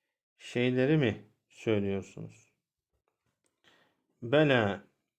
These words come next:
men kesebe seyyieten ev ahatat bihi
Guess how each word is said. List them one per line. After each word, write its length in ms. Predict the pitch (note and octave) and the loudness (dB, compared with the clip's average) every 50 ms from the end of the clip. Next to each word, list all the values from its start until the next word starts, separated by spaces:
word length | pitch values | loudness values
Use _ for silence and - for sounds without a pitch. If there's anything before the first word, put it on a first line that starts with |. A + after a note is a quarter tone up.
| _ _ _ _ _ _ _ _ _ _ _ _ _ _ _ | _ _ _ _ _ _ _ _ _ _ _ _ _ _ _
men 340 | - B2 D3+ E3+ F3 E3+ D#3 | -2 0 2 2 2 2 0
kesebe 680 | - F3 F3+ E3 - D3+ C3+ C3 C3 B2+ B2 A#2 - - _ _ _ _ _ _ _ _ _ _ | 0 0 -2 0 0 0 0 2 0 0 0 -2 -6 -10 _ _ _ _ _ _ _ _ _ _
seyyieten 1080 | - - - - - D3 D#3 D3+ B2+ A#2+ F#2+ - A#2 G#2+ G#2+ - A#2 A2+ A2 G#2 F2+ - - _ _ _ _ _ _ _ _ _ _ _ _ _ _ _ _ _ _ _ _ | -20 -20 -8 -4 -2 0 0 0 0 -2 -2 -2 -4 -4 -4 -6 -6 -4 -6 -8 -10 -12 -18 _ _ _ _ _ _ _ _ _ _ _ _ _ _ _ _ _ _ _ _
ev 280 | - B2+ C3+ C3 - - | -2 0 0 0 -2 -2
ahatat 840 | - C#3+ A2 - - C#3 C#3 C3 B2 - - D#3 E3 E3 - - | -2 -2 -2 -2 0 0 2 0 0 0 0 0 0 -2 -6 -8
bihi 580 | A#2+ A#2+ A#2 G#2+ A2+ A#2 A2+ A2 G2+ F2 - | -6 -6 -4 -4 -4 -4 -4 -6 -8 -10 -14